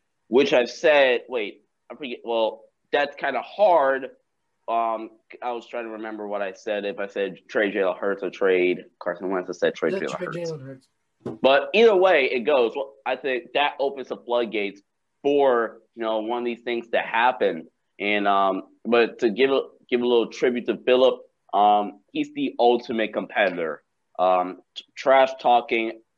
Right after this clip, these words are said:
Speaker 1: three sixty-five
Speaker 2: Hey.
Speaker 1: for sixty minutes.
Speaker 2: Wa-,
Speaker 1: Um,
Speaker 2: go, go, go on, uh, YouTube right after you're done watching this episode and, and get some sound F X or whatever, um, on the N F L's YouTube page and just, just listen to Phillip Rivers just being awesome.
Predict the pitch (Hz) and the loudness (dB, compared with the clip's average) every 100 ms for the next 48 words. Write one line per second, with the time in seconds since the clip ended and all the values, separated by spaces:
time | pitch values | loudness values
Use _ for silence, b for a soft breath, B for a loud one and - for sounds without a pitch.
0 | - 139 139 135 131 104 131 123 117 120 | -8 -4 -4 -4 -8 -6 -6 -2 2 2
1 | 120 - 104 - 156 123 - 123 120 117 | 2 -2 -10 -4 -4 -4 -6 -4 0 0
2 | 117 113 - - _ 165 185 214 95 95 | 0 -2 -8 -20 _ -8 -2 0 4 4
3 | 95 - 214 240 214 214 254 220 214 262 | 4 0 0 0 0 0 0 0 0 2
4 | 269 247 220 175 196 190 214 208 180 180 | 2 0 -2 -4 -6 -4 -4 -4 -2 -2
5 | 175 165 165 180 165 160 160 156 165 156 | -2 -4 -8 -6 -6 -6 -8 -8 -10 -8
6 | 160 147 147 156 143 _ _ - 175 180 | -8 -10 -8 -6 -8 _ _ -10 -6 -6
7 | 165 175 175 196 196 196 185 - 185 185 | -8 -10 -6 -4 -4 -6 -8 -6 -4 0
8 | 185 175 175 170 - 170 170 165 156 160 | -2 -2 -6 -6 -8 -6 -6 -6 -6 -8
9 | 160 165 151 147 131 _ _ _ _ 165 | -8 -8 -6 -8 -14 _ _ _ _ -8
10 | 175 175 175 180 165 180 180 180 160 165 | -6 -4 -2 -2 -2 -4 -6 -6 -2 -2
11 | 160 160 185 196 - 240 233 269 262 208 | -4 -6 -6 -4 -4 -6 -4 -6 -4 -4
12 | 208 190 147 165 139 127 135 160 165 139 | -2 -4 -2 -6 -8 -14 -16 -12 -10 -8
13 | 151 - | -10 -12